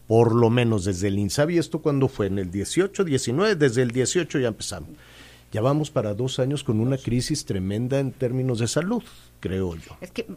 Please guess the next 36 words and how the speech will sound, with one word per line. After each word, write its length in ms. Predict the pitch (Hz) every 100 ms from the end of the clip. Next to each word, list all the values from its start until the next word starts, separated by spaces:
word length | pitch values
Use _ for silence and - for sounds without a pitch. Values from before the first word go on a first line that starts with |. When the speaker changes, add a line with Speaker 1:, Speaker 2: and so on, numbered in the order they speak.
| - - -
Speaker 2:
de 160 | 196
repente 460 | 190 185 240 254 277
la 140 | 208
danza 360 | 180 208 233 240
de 100 | 180
los 180 | 165 147
millones 540 | 156 170 170 202 214 -
y 100 | 131
Speaker 1:
Ujú. 100 | -
Speaker 2:
volvemos 440 | - 190 220 214
a 100 | 175
caer 300 | 156 156 180
en 140 | 175
estas 300 | 175 - 190
cifras 320 | - 180 185 185
que 140 | 165
de 80 | 147
repente 460 | 143 175 180 196 - - -
quedan 260 | 214 214
extraviadas 600 | 190 - 160 170 175 202 - - - -
en 180 | 175 165
la 80 |
ambigüedad. 560 | 165 160 156 165 170 170 - -
El 140 | 160 185
Fondo 300 | 254 269 285
de 100 | 208
Gastos 400 | 202 220 254 240
Catastróficos, 1000 | - 170 156 147 - 202 180 156 139 135
donde 240 | 147 139 139
se 100 | 156
asignaban 460 | 151 160 196 214
recursos 440 | 185 180 185 202 165
etiquetados 600 | 143 151 147 165 170 -
para 180 | 151
la 60 | 147
atención 500 | 143 147 135 196